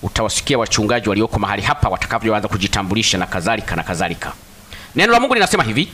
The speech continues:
"Akawaambia wote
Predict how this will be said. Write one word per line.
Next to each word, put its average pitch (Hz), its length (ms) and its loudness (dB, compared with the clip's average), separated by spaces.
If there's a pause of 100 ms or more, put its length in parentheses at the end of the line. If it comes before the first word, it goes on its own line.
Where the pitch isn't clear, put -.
(600)
"Akawaambia 196 1160 4 (340)
wote 139 600 2